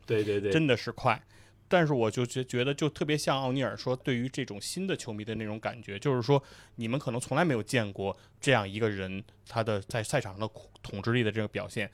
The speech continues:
Speaker 1: 嗯。
Speaker 2: 但是你们却经常看他的节目，你们却经常看他的五大囧，
Speaker 1: 嗯。
Speaker 2: 啊，这个人经常会活跃在媒体当中。
Speaker 1: 嗯。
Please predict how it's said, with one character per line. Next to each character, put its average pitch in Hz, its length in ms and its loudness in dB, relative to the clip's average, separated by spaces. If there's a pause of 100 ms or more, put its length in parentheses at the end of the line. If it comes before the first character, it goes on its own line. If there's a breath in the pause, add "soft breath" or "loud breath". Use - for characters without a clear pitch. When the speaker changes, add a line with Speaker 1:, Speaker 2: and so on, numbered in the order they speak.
(120 soft breath)
Speaker 1:
嗯。 151 120 2
Speaker 2:
但 131 160 8
是 123 180 0
你 107 140 -2
们 104 140 -6
却 131 160 0
经 220 240 0
常 117 180 0
看 120 220 -2
他 117 140 2
的 117 100 6
节 101 240 -10
目， 104 220 -6 (300 soft breath)
你 - 80 -6
们 139 120 6
却 131 140 4
经 180 200 0
常 120 200 0
看 117 180 -4
他 113 100 0
的 117 120 4
五 101 160 0
大 117 180 8
囧， - 260 -6 (100)
Speaker 1:
嗯。 104 100 -2
Speaker 2:
啊， 104 100 0
这 - 240 6
个 135 100 2
人 120 200 4
经 185 180 0
常 127 180 2
会 131 120 2
活 117 260 0
跃 131 100 6
在 127 140 2
媒 110 220 -2
体 - 180 -14
当 104 180 -6
中。 110 300 -2
Speaker 1:
嗯。 143 240 6